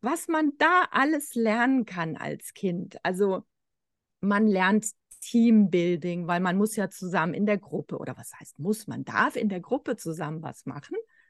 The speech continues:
Das habe ich auch noch Mann gesagt. <laughs> Egal. Ähm, und, ähm,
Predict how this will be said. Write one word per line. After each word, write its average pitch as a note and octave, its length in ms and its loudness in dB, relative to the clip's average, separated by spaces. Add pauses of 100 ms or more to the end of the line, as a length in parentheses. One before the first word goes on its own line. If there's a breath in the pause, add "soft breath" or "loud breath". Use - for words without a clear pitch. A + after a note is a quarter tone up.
(160)
Das - 80 -18
habe - 100 -12
ich - 140 -20
auch - 60 -12
noch - 220 -12
Mann G#3 480 2
gesagt. C3+ 520 -2
<laughs> F4 1300 2
Egal. F3+ 360 6 (380 loud breath)
Ähm, D#4 540 8 (340 loud breath)
und, C#4+ 460 8 (180)
ähm, B3+ 680 4